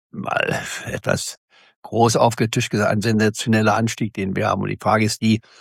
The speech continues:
ist es überhaupt denkbar, dass danach nochmal ein viertes positives Jahr kommt? Da gehen wir zurück auf die Geschichte des daxes auf neunzehnhundertachtundachtzig. Dort gab es fünfmal solche Ereignisse, dass man drei positive Jahre hatte.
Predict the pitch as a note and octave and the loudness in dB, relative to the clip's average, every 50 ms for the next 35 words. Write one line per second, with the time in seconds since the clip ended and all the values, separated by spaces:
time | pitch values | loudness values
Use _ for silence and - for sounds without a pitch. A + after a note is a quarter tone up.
0 | _ _ _ _ _ - A#2 A2+ B2 A#2 A#2 - G2+ A#2 G#2 A2 A2 - - G#2 | _ _ _ _ _ -4 0 4 4 4 4 4 4 4 6 6 4 4 0 -2
1 | G2 - B2 B2+ D3 D#3+ - - - A2+ G2+ G#2 G2 G2+ A2 - - - - G#2 | 0 4 6 6 6 6 4 2 2 2 2 4 2 0 -2 -2 -2 0 2 2
2 | A2 A#2+ A#2+ A#2+ A#2+ B2 A#2 A2 A2+ A2+ A2+ - G#2 G2+ G2+ - - - - C3+ | 4 4 4 4 4 2 4 4 4 4 4 4 2 0 -2 -4 -8 -6 0 0
3 | C3 A2+ B2 A#2 - - - - A2 A2+ G#2 G#2+ G#2+ - - G#2 F#2 G#2 G2+ - | 0 0 0 -4 -6 -8 -6 -4 -4 -2 -2 -4 -6 -4 -6 -4 -4 -4 -4 -2
4 | - - G2+ G2 G2 - - - - - - - G#2+ A#2 A#2+ A#2 G#2+ - C3+ C#3+ | 0 2 2 2 2 0 -4 -8 -8 -6 -6 -2 0 2 2 2 2 2 2 4
5 | C3+ A#2+ F#2+ - F#2 G2+ G2+ - D#3 D3 - B2 A2+ G#2 - - - G#2 A2 - | 4 2 2 0 -4 -2 -2 -2 -4 -4 -2 -2 -2 -2 -2 -2 -2 -2 -2 -2
6 | - - E3+ D3+ - C3+ B2 - B2 A#2+ A#2 A#2 A2+ - C3 A#2 A#2 A2+ A2 G#2 | 0 -2 0 2 2 2 2 2 2 2 2 2 0 -2 -2 -2 0 0 0 -2
7 | G2 - - - - - E2 E2+ - - G2+ G2+ - - - - - C3 A#2 - | -2 -4 -6 -8 -8 -10 -8 -8 -6 -6 -6 -8 -8 -10 -6 0 2 2 2 2
8 | _ _ - - - - - - - - _ _ - A2+ A2+ A2+ B2 A#2 A2+ - | _ _ -20 -20 -20 -20 -20 -20 -20 -20 _ _ 0 0 2 4 2 2 2 2
9 | A2 - - - D#3+ D#3+ F3+ - - - - _ _ - G2 G2+ - - - A2 | 0 -2 0 2 4 4 4 4 2 -4 -10 _ _ -6 0 2 2 4 4 4
10 | A#2+ B2+ C3 A2 - _ _ - G#2 G#2+ A2 - A2+ G2+ G#2+ A2 A2+ A2+ B2 G#2+ | 4 2 2 -2 -6 _ _ -4 -4 -4 -2 0 0 2 2 0 0 -2 -4 -4
11 | A#2 A2 A2 G#2+ A2 G#2+ G2+ F#2+ G2+ F#2+ A2 A2 G#2+ - - A2+ G#2+ G#2+ G#2+ - | -4 -4 -4 -4 -4 -4 -4 -4 -2 -2 -2 -4 -4 -6 -6 -6 -6 -6 -6 -6
12 | A2+ F#2+ G#2 G2 G2 F#2+ F#2 F#2 F2+ F2+ G2+ G#2 A2 A2 - C#3+ D3 D3 | -6 -4 -4 -2 -2 0 0 -2 -2 -4 -4 -4 -4 -2 0 0 0 0